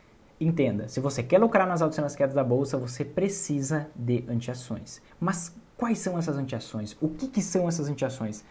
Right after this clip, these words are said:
Me fala, me explica melhor, seja mais específico, Vinícius. Vamos lá. A partir de agora, eu vou te apresentar as duas antiações clássicas que existem.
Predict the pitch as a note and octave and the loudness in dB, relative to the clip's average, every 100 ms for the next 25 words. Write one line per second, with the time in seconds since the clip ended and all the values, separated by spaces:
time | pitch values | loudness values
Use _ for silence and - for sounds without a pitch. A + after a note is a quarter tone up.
0 | - D3+ F3+ E3+ G3 A3+ A#3 G#3+ - - | -4 2 4 6 6 6 6 4 2 2
1 | C#4 C#4+ B3+ F#3 C3+ A#2+ G3+ G#3+ G3+ - | 2 4 4 4 4 4 2 4 0 0
2 | F#3+ - B2+ - A2+ A2 G#2+ A2+ D3+ G#3 | -2 -2 -4 -6 -6 -4 -4 0 6 8
3 | C#3+ G2+ - - - - F3 C4+ B2 C#3 | 6 4 -6 -20 -4 0 4 4 8 10
4 | D3+ G#2+ C#3+ C3 F3 F3 E3+ F3 E3+ E3 | 10 6 0 2 2 2 2 4 6 6
5 | C3+ C#3+ F3 - E3 C3+ C#3 A#3 C#4+ C#4 | 4 4 4 2 0 0 6 8 10 8
6 | - - - - F#3+ A3+ F#3+ D3+ - D#3 | 4 -12 -20 0 4 4 4 0 0 -2
7 | E3 - - - E3+ F3 F3 F3 D#3+ D3+ | 0 -4 -6 4 8 8 4 -2 -4 -4
8 | - D#3+ A#2+ - - | -2 -2 -2 -6 -10